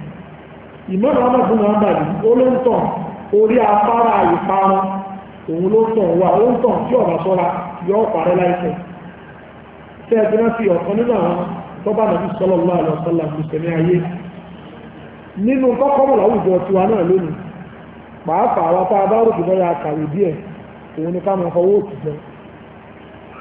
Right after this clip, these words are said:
Àdánwò yẹn kọ́mọ̀, ó kọ́mọ̀ gan. Èèyàn fẹ́ jẹ ráì, dòdò, ẹran, mẹ́mẹ́.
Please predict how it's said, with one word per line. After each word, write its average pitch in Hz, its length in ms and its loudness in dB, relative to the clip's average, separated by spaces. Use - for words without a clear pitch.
Àdánwò 185 400 0
yẹn 214 220 2
kọ́mọ̀, 220 320 2
ó 220 140 0
kọ́mọ̀ 220 440 2
gan. 220 240 4
Èèyàn 175 320 0
fẹ́ 220 200 4
jẹ 202 180 2
ráì, 214 220 4
dòdò, 170 420 2
ẹran, 202 460 2
mẹ́mẹ́. 220 560 4